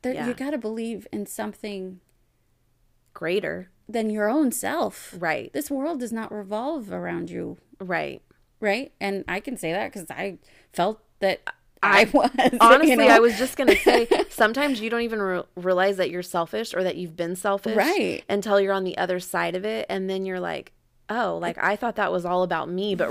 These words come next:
Speaker 2: really
Speaker 1: Right.
Speaker 2: so-and-so needed that lesson that
Speaker 1: Right.
Speaker 2: they learned because of my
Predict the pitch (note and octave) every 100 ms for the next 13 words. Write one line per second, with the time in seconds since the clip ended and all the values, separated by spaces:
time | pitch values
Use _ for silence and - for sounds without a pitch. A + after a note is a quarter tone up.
0 | D#3+ F#3+ A#3 G3+ F3+ - A3 A3 C4+ G#3
1 | F#3+ F3+ E3 D#3+ F3 F#3+ A#3 G3 D#3+ D#3+
2 | E3+ - E3+ F3+ A3 - E3 D#3 E3 -
3 | A#3 B3+ F#3+ G3+ G#3 F3+ F#3+ A3 F#3 E3+
4 | F3 G3 F#3 F#3+ F3+ E3 E3+ F3 G3 F#3
5 | F3 E3+